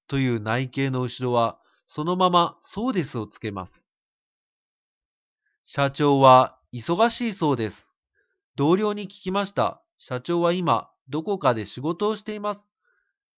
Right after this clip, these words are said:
忙しいです。社長は忙しいそうです。人から聞いた話です。そして、忙しいという意形容詞の中にものはいりません。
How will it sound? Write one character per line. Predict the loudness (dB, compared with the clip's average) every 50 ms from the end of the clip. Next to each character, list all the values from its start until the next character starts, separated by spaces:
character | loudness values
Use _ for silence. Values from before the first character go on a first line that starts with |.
| _ _ _ -18
忙 | -10 -6 -4 -2 0 0 -2
し | -2 -6 -8 -6
い | -6
で | -6 -8
す。 | -10 -14 _ _ _ _ _ _ _ _ _ _ _ _ _
社 | -8 -4 -2 -2 -2
長 | -2 -2 -2 0 2 4
は | 4 6 4 4 2 -4 _ -16
忙 | -16 -10 -8 -4 -2 -2 -2 -2
し | -4 -6 -8
い | -8
そ | -6 -4 -4 -4
う | -4
で | -4 -6
す。 | -10 -14 _ _ _ _ _ _ _ _ _ _ _ _ _
人 | -20 -8 -6 -6 -4
か | 0 0 2
ら | 2 2 0
聞 | -2 -6 -8 -8 -8
い | -4
た | -4 -4 -2
話 | -2 -4 -4 -4 -4 -6 -6 -8
で | -10 -10
す。 | -10 -14 _ _ _ _ _ _ _ _ _ _ _ _ _ _ _ _ _ _ _ _ _ _ _ _
そ | _ -6 -6 -6
し | -4 0
て、 | 0 0 0 0 -4 _ _ _
忙 | -12 -8 -4 -4 -2 0 0 -2
し | -2 -4 -6 -4
い | -2
と | -2
い | 0 0 0 -2
う | -4 -6
意 | -10 -10
形 | -4 -2 0 0
容 | 0 0 -2
詞 | -4 -8 -10
の | -10 -10 -12 -14 _ _ _ _ _ _ _ _ _
中 | -2 -2 -2 0 0 -2
に | -2 -4 -8
も | -10 -12 -14 -16 _ _
の | -4 0 2 4
は | 4 4 2 0 _ -14
い | -12 -8
り | -8 -6
ま | -6 -6 -6
せ | -8 -10 -10
ん。 | -10 -12